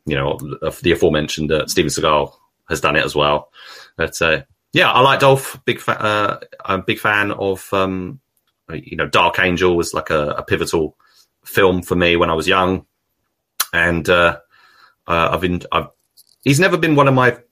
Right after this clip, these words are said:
absolute favorites, but I've always been really interested in, in the films that he's done. Not, and, uh, although I haven't seen a, a lot of his recent work, I am trying to play catch up, and especially in, uh, uh,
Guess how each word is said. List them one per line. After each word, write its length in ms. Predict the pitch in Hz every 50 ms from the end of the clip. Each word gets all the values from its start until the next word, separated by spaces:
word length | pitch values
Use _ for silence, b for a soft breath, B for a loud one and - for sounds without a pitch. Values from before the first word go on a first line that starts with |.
| _ _ _ -
absolute 480 | 120 123 - - - 113 117 120 - -
favorites, 580 | - 78 78 73 71 80 85 98 - - -
but 300 | - _ - 92 - -
I've 160 | - 95 95
always 180 | 110 107 101 95
been 140 | 110 101 98
really 220 | 98 92 92 95
interested 500 | 104 101 - - 87 - - - 87 82
in, 240 | 82 80 82 85 -
in 100 | - 87
the 80 | 87 85
films 260 | - 90 82 82 -
that 120 | 85 -
he's 120 | - - -
done. 360 | - 92 78 76 80 85 - B B B B B
Not, 220 | B 110 113 - - 92
and, 420 | 90 90 87 90 90 90 85 -
uh, 280 | 92 90 90 92 90 - - _ _ _ _ _ _ _ _ _ _ -
although 300 | - 95 98 104 113 110
I 80 | 110 -
haven't 260 | 117 120 110 95 -
seen 220 | - - 104 98
a, 120 | 95 90 -
a 80 | - 92
lot 180 | 98 104 - 90
of 140 | 87 -
his 420 | - 92 90 87 - - - - - _ _ _ _
recent 500 | - 87 98 107 95 - - 80 76 -
work, 420 | 80 73 71 78 78 78 - - - - - -
I 120 | 82 82
am 160 | 85 90 90
trying 240 | 85 - 92 87 85
to 180 | 82 82 82 - _ _ _ _
play 200 | - - 87 82
catch 360 | - - 101 87 - - -
up, 200 | 76 76 - - -
and 260 | 82 82 85 85 85
especially 680 | - - 82 82 - - 95 - - 87 85 85 82 82
in, 220 | 80 80 80 78
uh, 200 | 80 78 78 76 - _ _ _ - _ _ _ _ _ _ - - - -
uh, 320 | 80 76 73 - - -